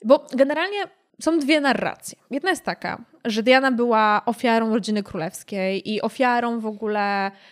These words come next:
mediów i ofiarą P R-u i no po prostu, y, owieczką wyrzuconą na rzeź. A druga narracja jest taka, że Diana była po prostu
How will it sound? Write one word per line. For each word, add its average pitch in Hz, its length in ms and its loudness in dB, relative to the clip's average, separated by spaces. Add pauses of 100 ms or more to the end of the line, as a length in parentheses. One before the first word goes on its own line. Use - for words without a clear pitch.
(140)
mediów 220 840 -2
i 208 80 -2
ofiarą 196 360 -4
P 226 240 -2
R-u 214 760 0
i 196 640 -6
no 233 100 -4
po 247 100 -2
prostu, 240 640 -4 (360)
y, - 40 -14
owieczką 233 580 0 (360)
wyrzuconą 220 400 -2
na 208 140 0
rzeź. 185 400 -2 (140)
A 247 80 4
druga 427 240 6
narracja 202 460 0
jest 208 120 -6
taka, 208 280 -2
że 269 120 -4
Diana 269 220 -2
była 262 220 -2
po 269 100 -10
prostu - 340 -6